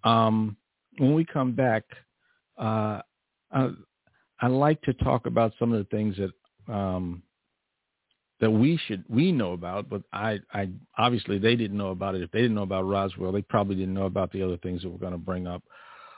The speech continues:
But, um, yeah, they were talking loud and saying nothing as far as I was concerned. They, they didn't know what they were talking about. Uh, some of the good questions that were asked by a couple of the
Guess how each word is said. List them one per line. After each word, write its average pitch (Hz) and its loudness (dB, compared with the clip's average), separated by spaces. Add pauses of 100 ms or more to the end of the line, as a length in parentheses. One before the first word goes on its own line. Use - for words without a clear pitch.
(100)
But, 113 4 (440)
um, 104 0 (720)
yeah, 123 2 (240)
they 135 4
were 180 0
talking 135 0
loud 110 0
and 101 -6
saying 107 -2
nothing 95 -8
as 92 -8
far 92 -4
as 90 -8
I 87 -8
was 92 -12
concerned. 92 -6 (380)
They, 95 0 (640)
they 104 4
didn't 101 -2
know 104 4
what 117 2
they 117 2
were 113 4
talking 110 -2
about. 104 0 (520)
Uh, 95 -4 (300)
some 101 0
of 95 -2
the 90 -4
good 110 2
questions 107 0
that 117 -4
were 110 -2
asked 110 -2
by 98 -2
a 95 -6
couple 107 -8
of 98 -4
the 101 -10